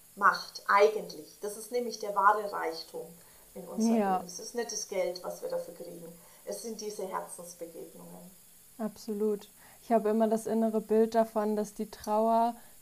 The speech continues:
Speaker 2: früher oder später von der Dankbarkeit umarmt wird und dass dieses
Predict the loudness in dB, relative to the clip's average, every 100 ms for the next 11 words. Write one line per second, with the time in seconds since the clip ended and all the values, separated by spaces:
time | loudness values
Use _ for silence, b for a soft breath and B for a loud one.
0 | -4 2 4 4 2 -2 -2 -2 -2 -2
1 | 0 0 0 -2 -2 0 0 0 0 -4
2 | -2 -2 -2 -6 -6 -4 -4 -4 -6 -6
3 | -4 -4 -6 -12 b b b b -4 0
4 | -2 -4 -2 2 2 2 0 0